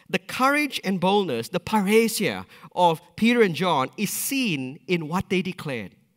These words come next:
in what they spoke. Friends, notice, courage and boldness for the gospel worker is bound up in speaking the truth about the death and resurrection of Jesus. It's bound up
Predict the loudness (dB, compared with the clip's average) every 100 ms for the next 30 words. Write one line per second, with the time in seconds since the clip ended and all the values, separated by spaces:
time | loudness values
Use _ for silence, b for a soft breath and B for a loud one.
0 | _ _ _ _ _ -4 -2 0 -2 -4
1 | -6 -4 -4 -6 -10 -20 _ b b b
2 | -2 2 2 2 2 2 2 -2 -8 -16
3 | b b -6 0 2 2 -2 -2 2 0
4 | 0 -6 -6 -4 -4 -4 -6 -8 -4 -2
5 | -2 -2 -6 -4 -6 -6 -4 2 4 4
6 | 4 4 4 4 0 B B B B 2
7 | 2 -2 -2 0 0 -2 -4 -4 -6 -4
8 | 0 0 0 -2 0 2 2 2 0 2
9 | 0 -2 -6 -8 -8 -8 -10 -14 -16 -20
10 | B B B -2 -2 0 2 6 6 6
11 | 6 6